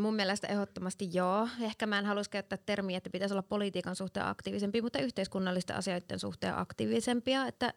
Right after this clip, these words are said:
tietää ja ymmärtää, mitä tavallaan yhteiskunnassa tapahtuu. Ja jos se yksi keino vaikuttaa ja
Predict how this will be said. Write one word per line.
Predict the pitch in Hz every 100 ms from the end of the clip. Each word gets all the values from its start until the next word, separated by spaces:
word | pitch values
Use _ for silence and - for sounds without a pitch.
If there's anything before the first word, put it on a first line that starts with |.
| - - -
tietää | 285 226 202
ja | 202
ymmärtää, | 214 190 190 196 196
mitä | 202 214
tavallaan | 220 220 226
yhteiskunnassa | 220 226 226 233 226 -
tapahtuu. | 277 202 - - 202 - 120 117 - - - - - - -
Ja | 208 214 208 - - -
jos | 226 240 -
se | 226
yksi | 226 262 -
keino | 269 254 254 - _ _ - - 254 254 254
vaikuttaa | 294 277 - - - 123
ja | 123 123